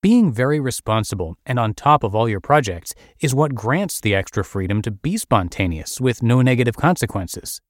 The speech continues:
When you've got everything well organized, you're in a good position to know when you can be freely spontaneous versus when it would be irresponsible or reckless to do so.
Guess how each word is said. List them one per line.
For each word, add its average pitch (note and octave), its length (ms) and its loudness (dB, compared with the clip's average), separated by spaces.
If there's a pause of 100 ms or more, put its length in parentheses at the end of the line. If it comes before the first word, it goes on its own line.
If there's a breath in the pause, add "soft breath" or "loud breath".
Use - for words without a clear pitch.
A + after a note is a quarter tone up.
(440)
When E3 120 8
you've D#3 120 6
got F#3+ 180 4
everything C#3+ 400 2
well A2 180 2
organized, A2 600 0 (100)
you're D3+ 180 4
in D#3 60 6
a D3 40 4
good F3 220 2
position C3+ 420 2
to A2+ 80 0
know A#2 280 4
when A#2+ 280 4
you B2+ 100 4
can G#2+ 160 0
be G2+ 120 0
freely G#2+ 360 -2
spontaneous F#2+ 840 -2
versus A#2 540 -2
when A2 200 0
it A#2 100 0
would A2 140 -2
be G2+ 300 -2
irresponsible G#2 760 -2
or A2+ 200 0
reckless G#2 460 0
to A2 100 -4
do F#3 160 0
so. - 260 -6